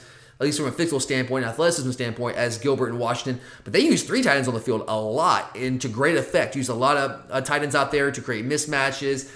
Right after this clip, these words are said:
um, create advantages in the run game and the passing game. And I think absolutely we can do that with Eric Gilbert, and he would be more than a welcome addition. I mean, you have to take Eric, Eric Gilbert. It is a no-brainer. You don't even think about it.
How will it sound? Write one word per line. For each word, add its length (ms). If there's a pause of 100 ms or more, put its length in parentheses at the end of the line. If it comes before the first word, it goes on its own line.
(280)
um, 460
create 280
advantages 320
in 60
the 80
run 180
game 180
and 160
the 60
passing 420
game. 320 (200)
And 100
I 20
think 200
absolutely 1400
we 100
can 80
do 80
that 80
with 100
Eric 180
Gilbert, 240
and 100
he 100
would 140
be 180
more 560
than 100
a 60
welcome 240
addition. 280
I 20
mean, 100
you 120
have 520
to 60
take 180
Eric, 260
Eric 200
Gilbert. 240
It 80
is 100
a 240
no-brainer. 1300
You 80
don't 120
even 120
think 140
about 240
it. 60